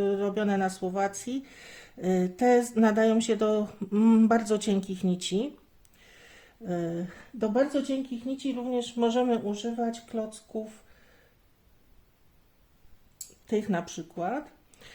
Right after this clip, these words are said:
Te akurat wykonane są z hebanu. Klocki wykonane, y, w-, te klocki wykonuje się z, z przeróżnych materiałów.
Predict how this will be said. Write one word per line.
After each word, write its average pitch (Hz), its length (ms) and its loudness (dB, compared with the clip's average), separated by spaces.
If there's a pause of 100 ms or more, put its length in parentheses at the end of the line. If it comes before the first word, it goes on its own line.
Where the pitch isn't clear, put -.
(180)
Te 285 180 4
akurat 247 400 2
wykonane 233 500 2
są 226 240 0
z - 80 -6
hebanu. 196 680 0 (320)
Klocki 247 520 -2
wykonane, 233 640 0
y, 202 400 -2
w-, - 100 -16
te 240 180 -2
klocki 240 420 -2
wykonuje 233 460 0
się 233 180 0
z, - 180 -12
z - 60 -18
przeróżnych 233 560 0
materiałów. 208 760 -2